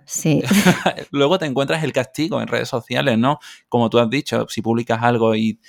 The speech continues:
Speaker 2: y te dicen que, que eso mal, ¿no? Y te cancelan. Bueno, todo ese tipo de cosas hace que la gente de normal, eh, se lo piense mucho antes de dar un paso, ¿no? Hay mucho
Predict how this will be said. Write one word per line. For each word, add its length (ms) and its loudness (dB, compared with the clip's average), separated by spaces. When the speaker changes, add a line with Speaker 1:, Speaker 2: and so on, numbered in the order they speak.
Speaker 2:
y 100 -6
te 100 -6
dicen 300 -6
que, 360 -8
que 100 -8
eso 220 -10
mal, 340 -2
¿no? 220 0
Y 60 -4
te 100 -6
cancelan. 500 -2
Bueno, 240 0
todo 180 -2
ese 200 -2
tipo 240 0
de 120 2
cosas 340 0
hace 180 -6
que 100 -2
la 120 2
gente 400 -6
de 240 -4
normal, 420 -2
eh, 260 -6
se 140 -4
lo 140 4
piense 280 2
mucho 360 2
antes 180 -2
de 60 2
dar 180 4
un 160 2
paso, 340 -2
¿no? 120 2
Hay 240 0
mucho 420 0